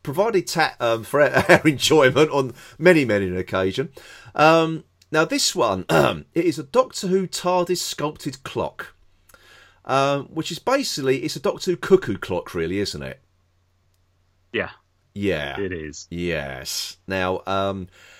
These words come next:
Speaker 1: the clock itself, it's in the shape of a tardis.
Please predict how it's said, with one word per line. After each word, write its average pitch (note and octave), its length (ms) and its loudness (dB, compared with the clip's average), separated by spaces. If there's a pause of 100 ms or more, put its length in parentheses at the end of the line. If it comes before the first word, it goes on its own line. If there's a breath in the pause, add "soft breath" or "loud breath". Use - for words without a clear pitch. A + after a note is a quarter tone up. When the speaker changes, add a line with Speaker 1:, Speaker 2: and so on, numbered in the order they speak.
(260 soft breath)
Speaker 1:
the C3 80 -6
clock F#3+ 260 -2
itself, D#3 720 0
it's - 200 -8
in G#2+ 60 -10
the G#2 80 -6
shape B2 280 -2
of G2 80 -10
a F#2+ 60 -6
tardis. C3 720 -4